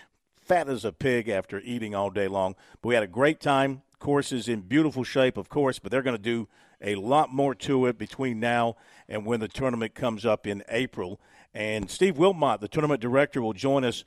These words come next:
at seven oh five to talk more about, uh, the plans for that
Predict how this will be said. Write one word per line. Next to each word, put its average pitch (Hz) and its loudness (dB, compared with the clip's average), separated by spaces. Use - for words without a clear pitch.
at 101 -6
seven 135 0
oh 120 0
five 120 0
to 104 -10
talk 113 0
more 123 0
about, 113 0
uh, 104 2
the 92 -6
plans 135 -2
for 113 -8
that 120 -2